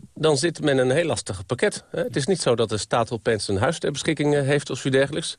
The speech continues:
Dus dat zou dan eigenlijk betekenen dat, ja, mensen van de Rijksoverheid... ambtenaren, misschien met gemeentes moeten gaan, eh, overleggen. Nou, kijk, eh,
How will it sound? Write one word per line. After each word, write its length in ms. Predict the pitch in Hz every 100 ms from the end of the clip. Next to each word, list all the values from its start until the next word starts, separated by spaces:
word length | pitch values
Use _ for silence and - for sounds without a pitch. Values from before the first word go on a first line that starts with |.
| - - - -
Dus 160 | - 127
dat 180 | 131 -
zou 180 | 127
dan 180 | 113 101
eigenlijk 380 | - 127 104 87
betekenen 600 | 90 - 127 135 120 95
dat, 260 | 113 104 -
ja, 300 | 101 113 90 -
mensen 360 | 104 107 101 98
van 120 | 98
de 80 | 92
Rijksoverheid... 600 | 101 - 104 92 95 87
ambtenaren, 560 | 139 147 123 107 101
misschien 340 | 104 - 139 117
met 260 | 110 - - - - - - -
gemeentes 460 | - 107 110 127 123
moeten 220 | 135 131
gaan, 260 | 131 123 123
eh, 160 | 117 113
overleggen. 580 | 139 117 120 131 170 175 - - -
Nou, 140 | 117
kijk, 220 | 107 135 -
eh, 400 | - - -